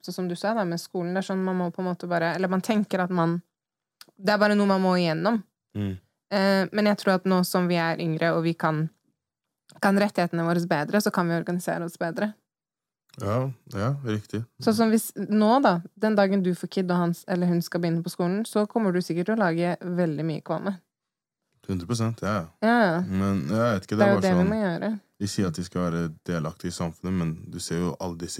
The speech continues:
Speaker 2: reglene og alle disse tingene her, og vi prøver å være delaktige, men jeg føler bare at man ikke får lov til å være delaktig i det, i samfunnet,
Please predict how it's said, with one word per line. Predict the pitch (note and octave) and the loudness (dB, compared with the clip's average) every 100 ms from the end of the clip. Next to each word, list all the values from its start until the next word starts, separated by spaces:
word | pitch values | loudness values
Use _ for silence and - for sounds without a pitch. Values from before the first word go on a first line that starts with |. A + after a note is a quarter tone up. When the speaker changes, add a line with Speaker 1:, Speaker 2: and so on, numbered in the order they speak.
| E2+ | -6
Speaker 2:
reglene | E2 D#2+ E2 | -6 -8 -10
og | E2 E2 | -10 -10
alle | D#2+ | -12
disse | E2 | -12
tingene | D#2+ E2 D#2+ E2+ | -10 -10 -8 -8
her, | - | -10
og | E2 F2+ E2 _ _ _ | -10 -10 -10 _ _ _
vi | F2 | -14
prøver | - F2 E2+ | -8 -6 -4
å | |
være | E2+ E2 | -4 -4
delaktige, | E2+ E2 - F#2 | -6 -6 -8 -8
men | F2+ D#2+ D#2+ _ _ _ _ | -6 -8 -10 _ _ _ _
jeg | F#2+ F2+ | -14 -8
føler | F2 D#2+ | -8 -6
bare | E2 | -6
at | D#2+ | -6
man | E2 | -8
ikke | F2 - | -8 -10
får | - F2+ E2+ D#2 - _ _ _ _ _ - | -12 -10 -10 -12 -20 _ _ _ _ _ -12
lov | E2+ E2 F#2 | -8 -6 -4
til | G2+ | -2
å | F2+ | -2
være | D#2+ D#2+ | -2 -4
delaktig | D#2+ D#2+ - E2 | -6 -6 -8 -8
i | |
det, | E2 E2 | -6 -8
i | E2 | -10
samfunnet, | - E2+ D#2+ F2+ | -8 -8 -8 -8